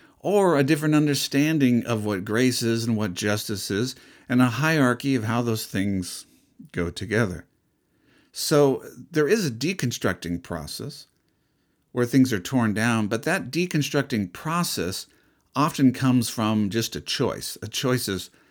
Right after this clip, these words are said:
"I believe this is a more important value." And then from that new value or that old value that has more importance, they tear down the rest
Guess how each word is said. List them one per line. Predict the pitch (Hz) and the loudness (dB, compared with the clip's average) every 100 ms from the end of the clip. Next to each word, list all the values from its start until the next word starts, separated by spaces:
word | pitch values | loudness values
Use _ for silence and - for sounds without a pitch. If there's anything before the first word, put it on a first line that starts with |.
| _ _ | _ _
"I | 135 156 | 0 4
believe | 139 131 | 6 6
this | 123 120 | 4 0
is | |
a | 104 | 0
more | 101 104 | 0 0
important | 95 - 78 92 | -2 -2 -2 -2
value." | 92 98 95 76 - | -2 -2 -2 -6 -4
And | 117 | 0
then | 127 139 | 4 4
from | 127 - 156 190 | 2 0 0 2
that | 131 120 80 | 2 0 0
new | 110 131 139 | 4 4 4
value | 90 95 104 131 143 160 151 - _ | 0 0 0 0 -2 -6 -10 -20 _
or | - 98 | -4 -2
that | 92 - | -2 0
old | 123 143 | 2 2
value | 120 113 113 127 123 | 2 0 0 0 0
that | 110 87 | -4 -4
has | 110 110 | -2 0
more | 107 110 | 0 -2
importance, | 92 - 104 127 147 139 | -2 -2 -2 0 -4 -4
they | 117 120 | -8 -6
tear | - 120 | -4 -2
down | 127 123 131 | 2 2 4
the | 117 | 2
rest | 92 143 185 - | 2 0 -2 -8